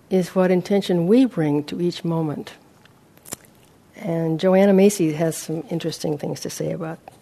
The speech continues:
this. She says, uh, "Uncertainty, when accepted, sheds a bright light on the power of intention. That is what you can count on,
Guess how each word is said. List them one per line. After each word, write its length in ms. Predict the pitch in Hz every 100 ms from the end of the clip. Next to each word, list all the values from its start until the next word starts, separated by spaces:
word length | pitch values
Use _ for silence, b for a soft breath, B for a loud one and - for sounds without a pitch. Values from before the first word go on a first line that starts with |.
| _ _ _ _ _ -
this. 320 | 143 131 - - _ _ B B B B -
She 160 | 170
says, 480 | - 170 160 151 -
uh, 180 | 143 - _
"Uncertainty, 1000 | 190 196 - - 285 214 180 - 156 160 - _ _ _ _ - B B B B -
when 120 | 180
accepted, 760 | 175 - - 208 - 160 156 - _ _ _ _
sheds 300 | - 202 190
a 40 |
bright 360 | 170 190 254 294
light 520 | 214 226 220 135 - - _ -
on 140 | 170
the 80 | 156
power 400 | - 180 180 175
of 120 | 165
intention. 540 | 160 - 170 165 151 143 - _ _ _ _ _ _ _ _ _ _ _ _ _ _ _ -
That 260 | 214 311
is 200 | 240 180
what 160 | 190 170
you 80 | 170
can 160 | 165
count 340 | 156 180 190 180
on, 260 | 143 175